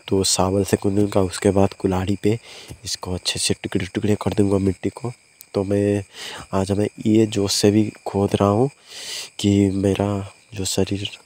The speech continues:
तबीयत ख़राब है, शायद सही हो जाए भाई। और एक और मन में चिंता आते हैं,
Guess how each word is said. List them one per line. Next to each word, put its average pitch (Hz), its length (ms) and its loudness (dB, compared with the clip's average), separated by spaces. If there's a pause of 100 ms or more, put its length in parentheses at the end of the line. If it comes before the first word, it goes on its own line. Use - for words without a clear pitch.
(180)
तबीयत 95 280 -2
ख़राब 101 360 2
है, 101 140 -2
शायद 104 560 0 (120)
सही 104 420 6
हो 104 200 10
जाए - 260 -6
भाई। 92 180 -2 (1800)
और 98 220 0 (100)
एक 107 400 4
और 107 220 6 (220)
मन 98 260 0
में 104 100 2
चिंता 101 380 -2
आते 98 260 0
हैं, 101 80 2